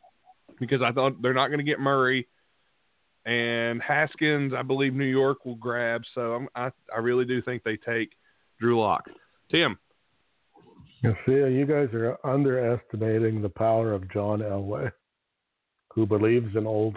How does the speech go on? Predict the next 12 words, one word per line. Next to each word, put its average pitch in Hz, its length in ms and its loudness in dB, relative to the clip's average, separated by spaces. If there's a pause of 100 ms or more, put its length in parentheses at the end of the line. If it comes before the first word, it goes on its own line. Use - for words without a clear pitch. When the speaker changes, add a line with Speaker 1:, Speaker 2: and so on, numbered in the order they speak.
(160)
Speaker 2:
quarterbacks. 104 560 -4 (1500)
Not 131 240 2
saying 120 240 2
he's 104 160 0
right, 113 380 2 (160)
'cause 98 180 -6
I 104 120 -4 (180)
don't 101 240 -2
think 101 200 0
he 104 160 4
is, 104 220 2 (180)
but 104 300 0